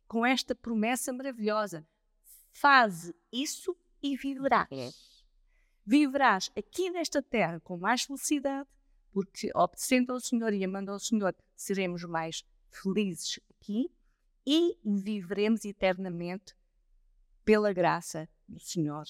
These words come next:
Speaker 1: em nós. Gálatas cinco catorze diz, "Amarás ao teu próximo", reforça, "Amarás ao teu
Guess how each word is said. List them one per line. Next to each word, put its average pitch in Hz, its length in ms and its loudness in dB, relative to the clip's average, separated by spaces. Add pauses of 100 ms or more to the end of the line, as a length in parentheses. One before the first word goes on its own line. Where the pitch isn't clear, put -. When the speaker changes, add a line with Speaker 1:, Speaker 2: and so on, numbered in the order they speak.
(300)
Speaker 1:
em 180 140 2
nós. - 340 -2
Gálatas 214 720 0
cinco 214 300 -4
catorze 208 600 -4
diz, 226 380 -2 (520)
"Amarás 160 760 0 (160)
ao 156 100 -20
teu - 220 -6
próximo", 202 420 2
reforça, 240 680 -4 (360)
"Amarás 190 640 4
ao 180 100 -20
teu - 180 -20